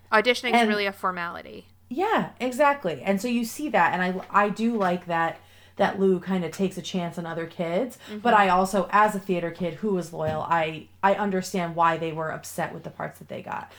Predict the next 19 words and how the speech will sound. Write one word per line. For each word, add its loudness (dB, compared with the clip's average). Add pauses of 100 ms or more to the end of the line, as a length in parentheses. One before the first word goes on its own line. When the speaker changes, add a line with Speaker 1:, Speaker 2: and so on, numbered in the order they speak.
(120)
Speaker 2:
'Cause -4
I 8
remember 4
getting 0
shafted -6
one -6
year, -12 (600)
and 6
it 4
was 0
like, -2 (600)
I -12
couldn't 6
believe 6 (100)
it. -2 (320)
Speaker 1:
Yeah. -6
Speaker 2:
Couldn't 2
believe 2
it. -4